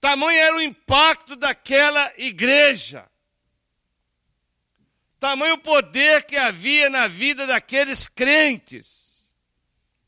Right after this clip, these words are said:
Agora, já a igreja de Corinto era diferente.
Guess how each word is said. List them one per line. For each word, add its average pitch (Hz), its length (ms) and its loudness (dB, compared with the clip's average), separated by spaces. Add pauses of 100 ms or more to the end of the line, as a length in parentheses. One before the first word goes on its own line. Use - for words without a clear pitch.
(420)
Agora, 285 200 -4
já 311 140 0
a 330 80 4
igreja 294 320 0
de - 40 -18
Corinto 269 500 -6
era 277 120 -2
diferente. 269 960 -4